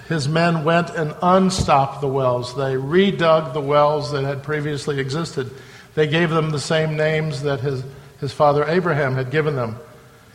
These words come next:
Now, this is not a lesson on, uh, agronomy or meteorology or s-, soil science,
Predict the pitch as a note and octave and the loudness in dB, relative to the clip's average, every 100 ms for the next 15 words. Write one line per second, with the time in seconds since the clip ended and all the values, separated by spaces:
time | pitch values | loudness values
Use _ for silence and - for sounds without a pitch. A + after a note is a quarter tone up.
0 | - - - D#3+ D#3+ D3+ D3+ - - - | -20 -20 -10 0 2 2 0 -8 -16 -20
1 | - - - - - - D#3+ D#3+ E3 D3+ | -20 -20 -20 -20 -20 -16 -8 -6 -4 2
2 | E3 D3+ D3 D#3 - D#3 C#3+ C#3 C#3 C3+ | 4 4 4 2 2 -4 -4 -4 -2 -2
3 | C3 C3 C3+ B2+ A#2 - - - - - | -4 -6 -4 -4 -6 -14 -20 -20 -20 -10
4 | D3 C3+ C#3+ E3 D#3+ D#3 D#3 D3+ C3+ C3 | -4 2 4 4 2 0 0 -2 -4 -4
5 | C#3 D3+ D3 C#3+ D3 D3+ C3 D#3 C#3+ C#3+ | -4 -2 2 2 4 2 0 -4 -4 -4
6 | C#3+ C3 B2+ B2 - - - - - - | -4 -4 -4 -6 -12 -20 -20 -20 -14 -4
7 | E3+ E3+ D#3+ D#3 D3 D#3 F3+ - - | 0 2 2 0 2 0 -2 -8 -12